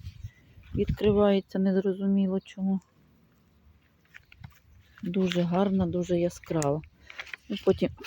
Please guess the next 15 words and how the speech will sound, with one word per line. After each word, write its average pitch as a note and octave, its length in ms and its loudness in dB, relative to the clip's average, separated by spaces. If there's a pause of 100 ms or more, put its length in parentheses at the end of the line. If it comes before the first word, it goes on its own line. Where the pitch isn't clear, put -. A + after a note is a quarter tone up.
(140)
відкриється, G3+ 540 0
покажу, D3 400 -4
десь C3+ 260 -6
з - 440 -12
мухньою E3+ 560 -2 (160)
лізе. E3+ 320 0 (3000)
Я F#3+ 300 2
вже F#3 140 6
вам F3+ 140 6
показувала, F3 680 4 (100)
золотобородник F3 960 4
вже B3 120 2
цвіте A#3 480 0
у A3+ 100 4
нас. A3 340 0